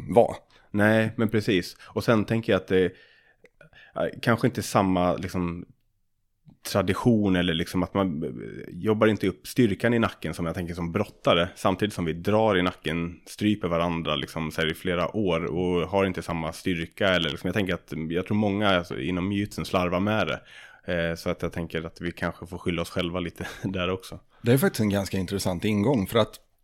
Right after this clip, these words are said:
Speaker 1: brottare, som du säger, har ju monsterfys. Det är ju
Speaker 2: Mm.
Speaker 1: där de börjar. Det är väl lite
Speaker 2: Mm.
Speaker 1: den där gamla ryska traditionen med strong first.
Speaker 2: Ja.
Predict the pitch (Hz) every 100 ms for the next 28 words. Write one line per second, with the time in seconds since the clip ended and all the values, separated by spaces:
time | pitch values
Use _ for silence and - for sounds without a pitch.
0 | _ - - - 104 92 135 143 - 139
1 | 160 147 92 87 80 82 - 92 85 87
2 | 85 82 - 67 101 101 90 85 90 -
3 | - 78 67 - - 101 113 101 87 85
4 | 87 95 92 92 104 85 98 107 104 120
5 | 90 87 87 82 82 101 - - - 101
6 | - 92 78 82 - 92 92 85 117 85
7 | - - 101 98 98